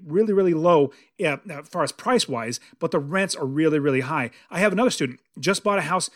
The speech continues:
I think it was like thirty-two thousand dollars, and it rents for eight hundred dollars. That is a great return on your money. Now, if you want to learn more about how to invest in real estate, check the description below. I have, actually have a free course I wanna give you. Click on that link, get that free course, no, no obligation whatsoever.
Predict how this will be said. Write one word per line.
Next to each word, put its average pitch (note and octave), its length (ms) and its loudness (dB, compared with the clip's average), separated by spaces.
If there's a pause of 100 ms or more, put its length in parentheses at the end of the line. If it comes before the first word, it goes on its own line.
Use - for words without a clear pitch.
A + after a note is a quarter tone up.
(140)
I D#3 60 -16
think B3 160 -2
it A#3+ 40 -2
was E3+ 100 -2
like D3+ 140 0
thirty-two G3 480 0
thousand E3 340 -2
dollars, C#3 300 0
and - 140 -10
it - 80 -8
rents F#3 180 -4
for F3+ 180 -8
eight G#3 160 -4
hundred D3 260 -8
dollars. A#2+ 320 -2 (320)
That B3+ 140 -4
is A#3 160 0
a A#3+ 140 4
great A3 420 2
return A3 420 0
on F#3 180 -4
your F3+ 100 -4
money. F#3 300 -4 (140)
Now, D#3 160 -2
if F3 180 -2
you G3 140 0
want F#3+ 300 0
to F3+ 140 0
learn D#3+ 320 -2
more D#3+ 200 2
about D3 220 -4
how D#3 120 -4
to D#3+ 100 -6
invest C#3+ 280 -2
in C3 80 -4
real D3+ 140 4
estate, F3+ 300 0 (260)
check F#3+ 160 -2
the F3 80 0
description D#3+ 480 0
below. D3 240 4
I E3 80 0
have, F3+ 320 -4
actually F3 260 -2
have C#3+ 120 -4
a A2+ 40 -6
free G3+ 220 -2
course E3 340 0
I D#3+ 120 -2
wanna D3+ 200 0
give D3+ 200 -4
you. D#3 160 -2 (240)
Click G3 180 2
on F#3 120 0
that D#3 120 2
link, D#3 220 -2
get F#3+ 80 0
that D#3+ 120 -2
free D#3 140 -4
course, D#3+ 240 -4
no, E3+ 220 -2
no E3 240 -2
obligation D3 420 0
whatsoever. D3 460 -2